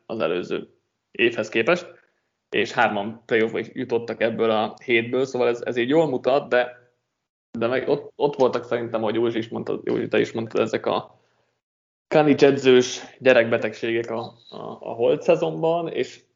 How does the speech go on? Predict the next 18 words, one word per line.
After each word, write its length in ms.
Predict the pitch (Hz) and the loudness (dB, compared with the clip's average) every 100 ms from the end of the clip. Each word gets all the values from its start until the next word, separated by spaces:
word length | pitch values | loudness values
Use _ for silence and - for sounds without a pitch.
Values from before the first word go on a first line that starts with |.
| _ _ _ | _ _ _
és 300 | - 110 - - | -10 -8 -8 -6
erre 200 | 131 139 | -2 0
még 100 | 147 | 0
azt 100 | - | 0
mondtam 220 | 127 135 | 0 0
volna, 180 | 127 123 | 0 0
hogy 80 | |
oké, 460 | 131 120 131 151 - - - - - - 139 _ _ _ _ _ _ | 0 0 0 -2 -8 -20 -20 -20 -20 -20 -20 _ _ _ _ _ _
meglátjuk, 680 | - - 120 107 95 - 117 | -16 -10 -6 -4 -4 -4 -4
hogy, 180 | - 110 - | -2 -4 -4
hogy 200 | 113 104 | -4 0
mi 100 | 127 | 4
lesz, 260 | 147 143 | 4 4
de 100 | 127 | 4
hogy 120 | 127 | 4
most 180 | 127 - | 2 0
az 60 | 135 | 4
előszezonban 840 | 143 - 131 127 120 123 123 - | 4 2 0 -2 0 -2 -4 -16